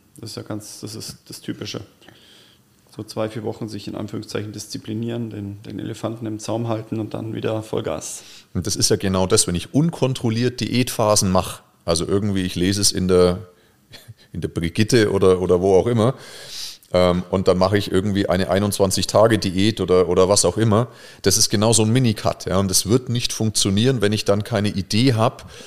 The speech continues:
Speaker 2: wie funktioniert denn gesunde Ernährung überhaupt, weil so eine Minicut-Phase ist ja keine Erhaltungsphase. Das heißt, ich hab hier null, äh,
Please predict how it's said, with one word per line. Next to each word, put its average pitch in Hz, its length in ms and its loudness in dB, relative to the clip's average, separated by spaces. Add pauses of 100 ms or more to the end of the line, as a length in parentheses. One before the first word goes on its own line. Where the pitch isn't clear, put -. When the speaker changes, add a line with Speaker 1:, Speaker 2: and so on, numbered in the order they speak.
(180)
Speaker 2:
wie 107 80 -2
funktioniert 110 560 2
denn 127 80 -2
gesunde 92 400 0
Ernährung 85 460 0 (120)
überhaupt, 85 460 2
weil 85 100 6
so 98 80 -2
eine 87 140 0
Minicut-Phase 147 1040 2 (360)
ist - 240 4
ja 143 120 2
keine 123 320 0
Erhaltungsphase. 101 840 0
Das - 180 -2
heißt, 95 280 4
ich - 100 -8
hab 120 160 0
hier 120 160 0
null, 139 760 2 (680)
äh, 123 260 6